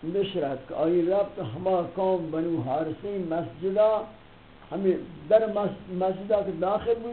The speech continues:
جسی مردم نماز اہمی کلمی گوش، اشہد باللہ، اے بندگان خدا، اے مسلمانوں، من گواہی دے ہوں بخدایا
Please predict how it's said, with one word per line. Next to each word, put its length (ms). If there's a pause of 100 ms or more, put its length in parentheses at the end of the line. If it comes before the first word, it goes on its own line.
جسی 200
مردم 440
نماز 420
اہمی 400
کلمی 280 (100)
گوش، 280
اشہد 480 (120)
باللہ، 420 (800)
اے 160
بندگان 640
خدا، 260
اے 120
مسلمانوں، 840
من 300
گواہی 580
دے 60
ہوں 300
بخدایا 720